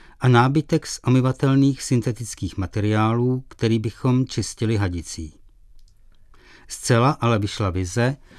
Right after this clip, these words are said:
že obchodníci budou pořádat televizní konference, kde se na obrazovkách uvidí. Do toho se lidem dlouho moc nechtělo, i když to bylo technicky možné.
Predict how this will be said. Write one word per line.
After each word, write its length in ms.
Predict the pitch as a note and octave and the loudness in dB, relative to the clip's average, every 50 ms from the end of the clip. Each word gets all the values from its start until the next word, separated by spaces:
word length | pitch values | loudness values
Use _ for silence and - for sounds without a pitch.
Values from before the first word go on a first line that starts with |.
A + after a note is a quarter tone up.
| - - - - - | -20 -20 -18 -10 -4
že 180 | G#2+ A#2 B2 | 0 0 0
obchodníci 640 | A#2 A2 - - - F3+ D#3+ D#3+ D#3+ D3 - - D#3 C#3+ | 0 0 -2 0 2 4 6 6 6 6 4 0 -2 2
budou 260 | C#3+ C#3+ C#3+ C3 A2 | 2 4 4 2 2
pořádat 720 | - B2+ A#2+ B2 C3+ C3 C3+ C3+ C3 C3 C#3 C3+ - - - | 0 0 0 2 4 4 4 4 2 0 -2 -2 -4 -4 -4
televizní 480 | C#3 B2+ B2 A#2 B2 A2 - G2+ F2 | -2 0 0 0 -2 -2 -2 -2 -4
konference, 800 | - G2+ G2+ G#2 - B2+ B2 B2+ B2+ C3 - - - C#3+ C#3 C#3 C#3 - - - - - - | -2 -4 -4 -4 -2 -2 0 0 0 0 -2 -2 -2 0 0 0 -2 -6 -14 -20 -20 -14 -6
kde 220 | - A#2+ A2+ B2 A2 | -2 -2 0 0 -2
se 220 | - - C3+ B2+ | -4 -2 0 0
na 160 | A2+ G2+ F#2+ | 2 0 0
obrazovkách 760 | G2+ G2+ A2 G#2+ G2+ G2+ A2 - - - A2+ G#2 G2+ - - | -2 -2 -2 -2 -2 -2 -4 -6 -6 -4 -4 -2 -4 -4 -4
uvidí. 520 | G#2 F#2 F#2 E2+ D2+ D#2+ E2 D#2+ E2+ F2+ - - - _ _ _ - - - - - - - - - - - - - B2 | -4 -4 -4 -4 -6 -8 -10 -12 -12 -16 -20 -20 -20 _ _ _ -20 -20 -20 -20 -20 -20 -20 -20 -20 -20 -12 -6 -2 0
Do 140 | A2+ A#2+ A2 | 2 2 0
toho 240 | - B2+ A#2 B2 A#2+ | 0 0 0 0 0
se 140 | - - A2+ | 0 0 0
lidem 460 | G#2 G2+ G2+ A2 A2 A2+ A2+ A#2+ B2+ - | 2 2 2 2 2 4 2 2 0 -2
dlouho 300 | G#2+ G#2+ G#2+ G#2 G2 A2 | 0 0 2 2 2 2
moc 180 | G#2 G#2+ G#2 - | 2 0 0 0
nechtělo, 500 | B2 A#2+ - - - A#2+ G#2+ G#2 G2 F#2+ - - - - - - | -2 -2 -2 -2 -4 -2 -2 -2 -2 -4 -6 -12 -20 -20 -12 -6
i 80 | - A#2 | -4 -2
když 300 | G#2+ G#2+ A2 G2+ - - | 0 0 -2 -2 -4 -6
to 160 | - - A2+ | -4 -4 -2
bylo 260 | G2+ F#2+ G#2+ G#2 G#2 | 0 0 0 0 0
technicky 480 | G2+ - G2+ - - G2+ F#2 - - A#2 | -2 -4 -6 -4 -4 -4 -4 -2 -2 0
možné. 540 | G#2+ G#2+ G#2+ F#2+ - E2+ D2 D2 D2 - | 2 2 2 0 -2 -4 -6 -8 -12 -16